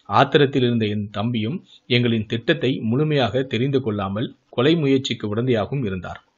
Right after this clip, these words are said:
சம்பவத்தன்று கணவரான ராஜேந்திரன் ரயிலில் செல்வதை தெரிந்து கொண்டு நாங்களும் பின்தொடர்ந்து சென்றோம். நான் வேறு பெட்டியில் ஏறிக்கொண்டேன். என்னுடைய காதலனும் தம்பியும் அவர்களின் நண்பனான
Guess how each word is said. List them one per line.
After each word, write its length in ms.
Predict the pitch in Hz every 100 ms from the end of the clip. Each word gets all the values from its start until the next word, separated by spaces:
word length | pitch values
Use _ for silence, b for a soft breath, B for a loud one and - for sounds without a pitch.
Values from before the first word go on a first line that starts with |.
| _ _ _ - -
சம்பவத்தன்று 680 | 120 123 127 101 98 101 165 - B B B
கணவரான 520 | 113 131 147 139 120
ராஜேந்திரன் 640 | 104 113 135 120 101 151 -
ரயிலில் 360 | 113 139 165
செல்வதை 400 | 139 117 117 113
தெரிந்து 360 | 113 104 123 123
கொண்டு 380 | 107 98 123 190 _
நாங்களும் 480 | - 117 151 131 156
பின்தொடர்ந்து 500 | - 139 123 98 123
சென்றோம். 400 | - 95 92 90 _ b b b b
நான் 380 | 123 117 156 127
வேறு 300 | 123 165 151
பெட்டியில் 440 | 131 131 117 101
ஏறிக்கொண்டேன். 440 | 104 95 92 90 - _ _ -
என்னுடைய 420 | 139 135 120 107
காதலனும் 600 | 107 110 143 131 104 165 - -
தம்பியும் 480 | 104 143 139 120 -
அவர்களின் 460 | 110 117 110 107
நண்பனான 640 | 98 131 135 113 95 101